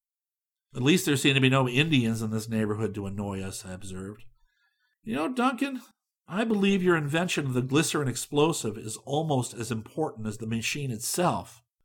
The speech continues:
"Oh, it has helped us nicely in two emergencies so far," he answered soberly. "But I hope we shall not be called upon to use it again. It is so powerful that it frightens me.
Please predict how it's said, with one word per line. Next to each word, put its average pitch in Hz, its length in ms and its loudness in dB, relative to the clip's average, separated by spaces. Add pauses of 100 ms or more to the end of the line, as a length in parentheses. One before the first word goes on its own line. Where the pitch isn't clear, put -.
(920)
"Oh, 156 320 4
it 147 80 0
has 160 180 4
helped 170 280 6
us 156 200 2
nicely 143 560 4
in 135 160 0
two 143 180 2
emergencies 127 760 2
so 110 160 -4
far," 104 500 -8 (560)
he 113 140 -8
answered 98 300 -10
soberly. 101 600 -8 (640)
"But 147 280 0
I 151 140 4
hope 170 320 4
we 165 200 4
shall 160 240 0
not 165 180 0
be 151 80 -6
called 156 320 0
upon 131 300 0
to 127 80 0
use 127 240 4
it 123 100 -2
again. 113 480 -2 (800)
It 120 160 -8
is 135 160 0
so 165 140 4
powerful 160 640 2
that 117 180 -4
it 113 100 0
frightens 131 580 -4
me. 92 300 -10